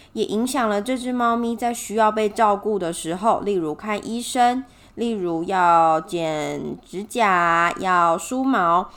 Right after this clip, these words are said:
这些必要的照护行为之下，能不能顺利进行。当一只没有办法适应地球人家庭的猫咪，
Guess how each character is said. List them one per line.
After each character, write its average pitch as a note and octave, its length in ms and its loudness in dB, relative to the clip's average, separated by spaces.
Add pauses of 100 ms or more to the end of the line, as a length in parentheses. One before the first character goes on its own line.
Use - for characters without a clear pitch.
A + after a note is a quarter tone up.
(100)
这 D4 100 -6
些 C#4 220 -2
必 C4+ 280 -2
要 B3 180 2
的 G3 120 -2
照 G#3+ 280 0
护 A3 180 -2
行 F3 260 -6
为 E3 140 -2
之 F3+ 220 -4
下， G3+ 260 -6
能 F3 220 -6
不 C#4 180 -6
能 F#3+ 260 0
顺 G3 360 -2
利 F#3+ 120 -2
进 F3+ 300 -8
行。 C3 380 -8 (800)
当 D4 200 -2
一 D#4 160 -4
只 B3+ 200 -4
没 G#3 220 -2
有 F3 140 0
办 G3+ 280 -2
法 F#3+ 220 -4
适 G3+ 300 -6
应 G3 200 -2
地 G#3 200 -6
球 F#3+ 200 -6
人 E3 220 -6
家 F#3+ 240 -2
庭 F#3+ 220 -6
的 E3 100 -4
猫 F3+ 220 0
咪， F#3+ 260 -2